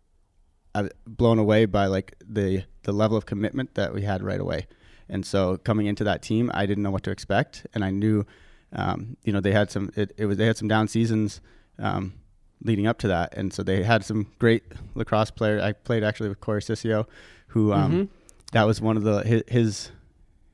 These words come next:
Speaker 1: well, actually, and Tori Schweenard, he played here for a fall too, and Tori, I think, was on the team the last time they had a winning season. So back when I was in college was the last time that they had a winning season, um, at Spalding,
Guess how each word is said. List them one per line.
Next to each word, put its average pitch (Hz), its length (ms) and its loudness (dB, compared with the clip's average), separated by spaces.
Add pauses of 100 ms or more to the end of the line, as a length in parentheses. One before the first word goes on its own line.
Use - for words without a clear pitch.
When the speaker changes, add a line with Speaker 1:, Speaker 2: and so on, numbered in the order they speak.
(220)
Speaker 1:
well, 110 120 4
actually, 107 300 0
and 107 100 -2
Tori 113 200 2
Schweenard, 120 500 2 (180)
he 117 120 -4
played 104 200 -4
here 104 140 -4
for 104 160 -4
a 104 60 0
fall 104 240 0
too, 113 260 -2 (380)
and 98 340 -4
Tori, 117 340 8
I 101 120 2
think, 107 180 -6
was 104 140 -4
on 104 100 -2
the 101 60 -2
team 101 200 -4
the 98 80 -2
last 98 280 2
time 101 140 0
they 98 60 -2
had 98 120 -2
a 95 60 -4
winning 98 220 -4
season. 92 320 -6
So 98 300 -2 (400)
back 113 200 4
when 104 100 0
I 107 100 4
was 107 140 2
in - 80 -4
college 110 340 6
was 98 100 -6
the 104 80 -2
last 95 200 0
time 92 160 -2
that 92 100 -6
they 98 140 -4
had 95 160 -2
a 95 40 -6
winning 98 240 -4
season, 98 440 -4 (400)
um, 90 280 -2
at - 120 -10
Spalding, 107 580 4